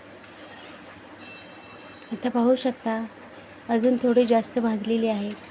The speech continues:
पण करपलेले नाही आहेत, करपट वास लागत नाही आणि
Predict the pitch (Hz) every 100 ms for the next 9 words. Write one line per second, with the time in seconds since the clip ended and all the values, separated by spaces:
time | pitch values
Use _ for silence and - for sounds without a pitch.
0 | - - 247 254 247 - 247 240 247 240
1 | 233 226 220 208 196 185 - - - -
2 | - 220 214 240 233 233 233 233 233 220
3 | 247 247 226 208 214 214 - - - -
4 | 254 247 233 226